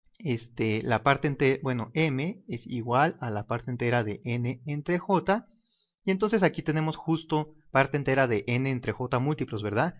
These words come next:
Uno por j, dos por j, tres por j, y así hasta m por j, o sea, parte entera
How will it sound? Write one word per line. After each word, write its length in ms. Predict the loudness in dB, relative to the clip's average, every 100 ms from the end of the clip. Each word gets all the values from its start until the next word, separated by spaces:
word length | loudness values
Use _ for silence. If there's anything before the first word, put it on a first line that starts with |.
| _ -6
Uno 260 | -4 -4
por 140 | -6 0
j, 340 | 0 4 2
dos 200 | 2 -2
por 180 | -6 -4
j, 340 | -2 0 -2
tres 200 | -2 -6
por 140 | -8 -6
j, 300 | 0 0 2
y 100 | 0
así 200 | 2 2
hasta 320 | 2 2 2
m 220 | 2 0 0
por 180 | -4
j, 360 | -4 -4 -2 -4 -6 _ _
o 80 | -4
sea, 220 | -2 2
parte 260 | 2 2 -2
entera 420 | 0 0 0